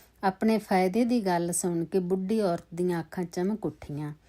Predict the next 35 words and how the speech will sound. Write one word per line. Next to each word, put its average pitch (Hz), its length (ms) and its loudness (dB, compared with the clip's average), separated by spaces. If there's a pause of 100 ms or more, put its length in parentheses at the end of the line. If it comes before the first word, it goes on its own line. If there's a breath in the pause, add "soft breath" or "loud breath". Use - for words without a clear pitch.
(420 soft breath)
ਉਹ 214 100 0
ਖੁਸ਼ 208 380 4
ਹੋ 196 200 4
ਕੇ 165 180 -4
ਕਹਿਣ 175 360 -2
ਲੱਗੀ, 143 420 -6 (420 soft breath)
"ਮੇਰੇ 190 260 6
ਫਾਇਦੇ 185 460 4
ਲਈ? 156 320 -2
ਉਹ 226 200 -2
ਕਿਵੇਂ?" 147 480 -4 (520)
ਫਕੀਰ 185 300 4
ਕਹਿਣ 185 360 0
ਲੱਗਾ, 180 320 0
"ਮੈਂ 190 200 2
ਇਹਨਾਂ 202 280 0
ਬਦਾਮਾਂ 170 520 0
ਦੇ 196 120 0
ਛਿਲਕਿਆਂ 185 520 -4
ਦੇ 208 100 -2
ਬਦਲੇ 156 520 -2 (460 soft breath)
ਤੈਨੂੰ 202 240 4
ਸੋਨੇ 185 420 4
ਦਾ 226 140 4
ਸਿੱਕਾ 151 460 -2
ਦਿਆਂਗਾ।" 143 520 -6 (680 soft breath)
ਇਹ 220 120 4
ਸੁਣ 196 280 4
ਕੇ 196 160 2
ਬੁੱਢੀ 196 420 0
ਔਰਤ 156 380 -2
ਦੀਆਂ 180 260 2
ਗੱਲਾਂ 180 420 0
ਖਿੜ 180 240 -2
ਗਈਆਂ 135 500 -2